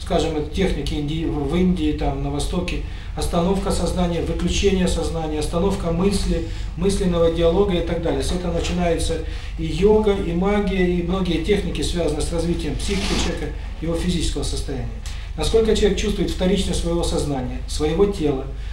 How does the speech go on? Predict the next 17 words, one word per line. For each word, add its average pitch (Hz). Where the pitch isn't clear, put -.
насколько 196
он 196
убеждает 202
себя 190
в 156
этом. 139
А 165
это 175
происходит 185
через -
повторение 165
или 180
такой 156
фразы, 127
или 196
через 208
молитву, 151